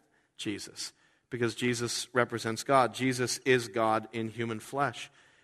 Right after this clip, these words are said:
And so it's an attitude toward God of rejection. And when you reject God, it's, it's a kind of hatred.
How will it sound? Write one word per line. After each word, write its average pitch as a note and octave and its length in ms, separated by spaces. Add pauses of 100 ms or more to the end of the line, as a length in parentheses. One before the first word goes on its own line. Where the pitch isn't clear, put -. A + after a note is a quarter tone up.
And - 80
so C3+ 140
it's B2 140
an A#2+ 80
attitude B2 500
toward A#2 340
God B2+ 320
of G#2 140
rejection. G#2+ 640
And - 640
when A2 80
you G#2 80
reject A2 340
God, C3 340
it's, - 300
it's - 160
a - 40
kind G#2+ 180
of G#2 80
hatred. C3+ 480